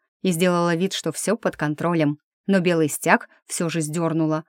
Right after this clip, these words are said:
дабы он не трепетал на ветру. И, смотав, запихнула в сумку. И когда я почти закончила, Гарвит вкратчиво поинтересовался,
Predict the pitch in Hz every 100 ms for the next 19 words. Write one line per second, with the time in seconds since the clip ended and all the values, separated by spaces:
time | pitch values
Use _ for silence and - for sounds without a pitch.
0 | _ _ 175 180 165 180 175 175 180 196
1 | 220 214 156 151 170 175 196 151 143 _
2 | _ _ _ 196 185 185 180 190 208 -
3 | _ 175 190 202 - 185 180 175 - 202
4 | 156 - 147 - _ _ _ 185 185 175
5 | 175 180 196 165 160 - - 165 156 151
6 | 220 254 - 277 262 - _ _ _ 160
7 | 202 285 269 - - 175 180 - 170 170
8 | 180 170 160 160 156 143 139 196 233 247